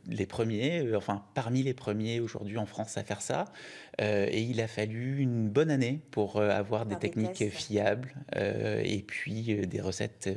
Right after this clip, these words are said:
Speaker 1: voilà, qui tiennent la route.
Speaker 2: On entend partout qu'il faut manger moins gras et moins sucré. Vous, dans votre pâtisserie, vous vous positionnez comment ?
Speaker 1: Alors, par rapport au sucre, euh,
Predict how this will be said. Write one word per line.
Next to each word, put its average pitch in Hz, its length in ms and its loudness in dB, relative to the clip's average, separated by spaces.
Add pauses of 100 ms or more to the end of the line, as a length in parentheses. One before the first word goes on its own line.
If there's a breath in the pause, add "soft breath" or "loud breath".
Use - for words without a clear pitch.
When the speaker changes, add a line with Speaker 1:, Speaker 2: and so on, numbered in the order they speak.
Speaker 1:
voilà, 90 160 -2
qui - 140 -12
tiennent 92 200 -2
la 80 80 -4
route. - 320 -16 (480 loud breath)
Speaker 2:
On 247 120 6
entend 311 200 4
partout 330 360 0
qu'il 240 220 2
faut 254 360 6
manger 233 500 6
moins 226 360 4
gras 226 500 4
et 202 100 4
moins 226 300 4
sucré. 285 560 2
Vous, 262 640 4
dans 190 220 0
votre 254 160 0
pâtisserie, 247 460 0
vous 294 120 6
vous 214 120 0
positionnez 208 560 0
comment ? 202 400 -2 (440 soft breath)
Speaker 1:
Alors, 110 220 2
par 139 160 0
rapport 143 400 0
au 123 80 -2
sucre, - 720 -4
euh, 113 400 4